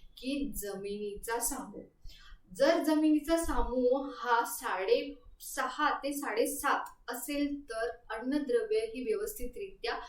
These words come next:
पीक उचलून घेत असतं, त्याचं शोषण करत असतं.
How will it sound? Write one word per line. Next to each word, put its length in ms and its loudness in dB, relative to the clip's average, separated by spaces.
पीक 260 -2
उचलून 460 0
घेत 260 0
असतं, 540 -4
त्याचं 260 -2
शोषण 480 4
करत 260 0
असतं. 340 -12